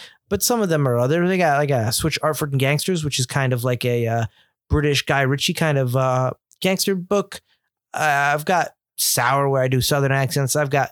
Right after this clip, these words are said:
Coffee at Midnight. It's a collection of short stories, some horror, some not. Progressive Entrapment, which is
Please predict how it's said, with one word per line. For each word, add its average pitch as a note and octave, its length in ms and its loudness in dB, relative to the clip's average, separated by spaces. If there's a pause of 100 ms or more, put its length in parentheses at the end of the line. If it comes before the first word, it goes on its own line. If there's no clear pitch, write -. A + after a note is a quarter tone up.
(140)
Coffee A2+ 260 -4
at G2 80 -6
Midnight. C#3+ 400 -2
It's - 120 -10
a - 40 -8
collection C3 300 -2
of A#2 60 0
short B2 200 -4
stories, C#3 440 -2 (260)
some A2+ 240 0
horror, C3 400 2
some A#2+ 220 0
not. D3 340 0 (320)
Progressive C#3+ 340 0
Entrapment, D3 440 0
which C3 160 -2
is G#2 340 0